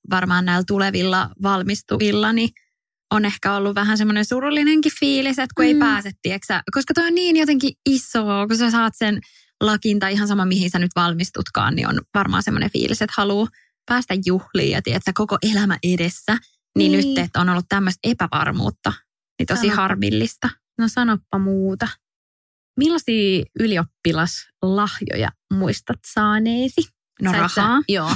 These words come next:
Speaker 2: mäkin sain rahaa.
Speaker 1: <laughs> Joo, ja se oli kyllä ihan parasta.
Speaker 2: Niin oli. Mä muistan, kun meidän äiti vielä oli mulle silleen, että,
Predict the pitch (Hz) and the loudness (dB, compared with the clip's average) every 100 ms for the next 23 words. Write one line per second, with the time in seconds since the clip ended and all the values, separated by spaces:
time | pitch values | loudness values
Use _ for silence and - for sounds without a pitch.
0 | 302 294 196 196 - 185 190 208 220 226 | 2 2 0 -2 -2 -2 -2 0 -2 0
1 | 196 175 180 220 - - 185 175 175 151 | 2 4 2 -4 -8 -6 -2 0 -2 -4
2 | 180 - - - - - - _ 180 156 | -2 -2 -4 -6 -6 -8 -8 _ -2 0
3 | 117 165 190 _ _ _ 202 226 262 - | 0 -2 -4 _ _ _ -2 0 -2 -2
4 | 180 175 175 170 165 165 170 _ - - | -2 -2 0 0 2 0 -2 _ -20 -20
5 | _ _ 175 165 175 165 156 160 170 165 | _ _ -4 -2 -2 -2 0 0 0 0
6 | 208 - - 202 214 - | -2 -2 -2 -2 -4 -4